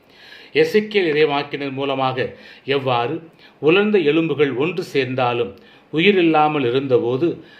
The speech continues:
"நீ உயிர் மூச்சு வர இறைவாக்கு உரை" என்று சொல்லி இறைவாக்கு உரைத்ததும், உயிர் மூச்சு இறங்கி வந்து சேனைகள் போல எழுந்து நின்றது போல, சீடர்களும் இயேசு அவர்கள் மேல்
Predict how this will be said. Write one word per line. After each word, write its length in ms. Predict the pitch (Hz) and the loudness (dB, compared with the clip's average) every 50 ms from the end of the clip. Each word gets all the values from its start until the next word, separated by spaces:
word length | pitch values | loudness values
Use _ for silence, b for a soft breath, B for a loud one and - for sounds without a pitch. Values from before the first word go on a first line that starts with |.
| B B | B B
"நீ 160 | - 143 151 | -2 0 0
உயிர் 320 | 151 139 151 165 202 214 202 | 0 0 2 4 4 2 2
மூச்சு 680 | 180 175 180 180 175 - - - 175 143 104 85 - - - _ _ _ _ _ _ _ _ _ _ _ _ _ _ _ _ _ _ _ _ _ _ _ _ _ _ _ _ _ _ _ _ _ _ _ 104 | 0 -2 -4 -4 -6 -8 -2 0 0 0 0 -4 -8 -16 -20 _ _ _ _ _ _ _ _ _ _ _ _ _ _ _ _ _ _ _ _ _ _ _ _ _ _ _ _ _ _ _ _ _ _ _ -4
வர 500 | 113 131 143 160 170 147 165 - - - b b b b | -2 0 2 2 2 2 0 -4 -12 -20 b b b b
இறைவாக்கு 680 | - 143 156 175 185 170 165 170 165 165 - - 151 | 0 2 4 4 4 2 2 0 -2 -4 -6 -10 -8
உரை" 260 | 113 117 131 139 131 113 | -6 -2 0 0 0 0
என்று 200 | 113 110 107 104 | -4 -6 -6 -10
சொல்லி 480 | - - 117 117 143 180 190 180 - b b b b b | -6 -6 -4 -2 -2 -2 -4 -4 -8 b b b b b
இறைவாக்கு 640 | - 123 139 165 170 160 160 151 156 - - 120 110 | -6 -2 -2 0 2 2 2 0 0 -4 -6 -4 -2
உரைத்ததும், 480 | 160 - - - - 113 113 113 90 87 B B B B B B _ - | -2 -4 -2 -4 -4 -2 -2 -4 -6 -8 B B B B B B _ -6
உயிர் 280 | 110 127 139 175 185 | -4 -2 0 0 -2
மூச்சு 480 | 180 160 147 156 156 156 - - 131 104 | -2 -2 -4 -4 -4 -6 -8 -10 -8 -6
இறங்கி 360 | 107 120 147 170 202 196 175 | -2 0 0 0 0 0 -2
வந்து 460 | 143 120 117 113 107 113 104 92 B B B B B | -2 -2 -4 -4 -4 -6 -6 -6 B B B B B
சேனைகள் 640 | B - - - - 131 143 160 170 165 156 165 165 | B -20 -10 -4 0 0 2 2 2 2 2 2 2
போல 280 | 160 160 175 175 180 180 | 2 0 -2 0 0 -2
எழுந்து 440 | 135 123 131 139 160 190 202 196 165 | -2 -2 0 0 0 0 0 -2 -2
நின்றது 400 | 127 123 127 131 127 117 120 104 | -2 -2 -2 -2 -4 -4 -4 -4
போல, 380 | 104 110 110 110 104 92 B B B B B B B _ - - | -2 -2 -2 -2 -4 -6 B B B B B B B _ -6 0
சீடர்களும் 600 | - 180 196 190 180 143 123 131 123 120 107 - 90 - B B B B B B B B B _ | 4 6 6 6 4 2 2 2 0 0 0 -2 -6 -12 B B B B B B B B B _
இயேசு 640 | 135 143 170 180 165 - - 170 170 175 - - - | -2 0 0 0 -2 -2 -2 -2 -2 -2 -4 -6 -6
அவர்கள் 400 | - 113 123 131 135 131 143 143 | -4 -4 -2 -2 -2 -2 -2 -2
மேல் 440 | 131 139 156 170 165 131 98 90 90 | -2 -2 0 0 -2 -2 -4 -8 -14